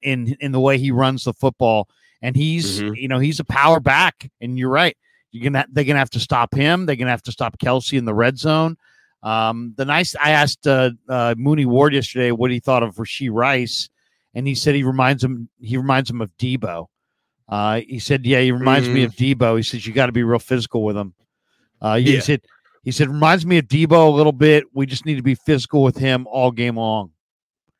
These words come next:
Speaker 1: So, and then, you know, the other thing here is the Niners do have the right kinds of pieces to potentially slow down Travis Kelce. Um,
Speaker 2: Mm-hmm.
Speaker 1: you know, but Kelce and Mahomes are absolutely in lockstep.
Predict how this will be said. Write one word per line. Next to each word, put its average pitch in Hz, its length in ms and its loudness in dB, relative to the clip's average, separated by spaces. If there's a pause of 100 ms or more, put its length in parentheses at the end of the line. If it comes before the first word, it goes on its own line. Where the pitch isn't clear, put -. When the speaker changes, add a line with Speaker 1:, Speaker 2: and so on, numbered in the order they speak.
(480)
Speaker 1:
So, 127 420 -4
and 165 160 -8
then, 226 240 -4
you 220 120 -4
know, 208 100 0
the 214 160 0
other 233 140 -2
thing 214 260 -4
here 196 320 2
is 147 200 -4 (580)
the 156 100 0
Niners 175 400 0
do 180 320 0
have 151 580 0
the 135 80 -4
right 139 320 0
kinds 143 320 -6
of - 80 -8
pieces 143 520 -8
to 113 100 -8
potentially 139 560 -6
slow 117 320 -2
down 110 300 -4
Travis 104 420 -6
Kelce. 110 500 -12 (680)
Um, 120 680 -2 (120)
Speaker 2:
Mm-hmm. 139 100 -16
Speaker 1:
you 131 80 -2
know, 123 140 0
but 131 160 -4
Kelce 147 500 -2
and 123 140 -2
Mahomes 123 460 -2
are 117 200 -4
absolutely 123 640 -2
in 107 120 -6
lockstep. 110 680 -4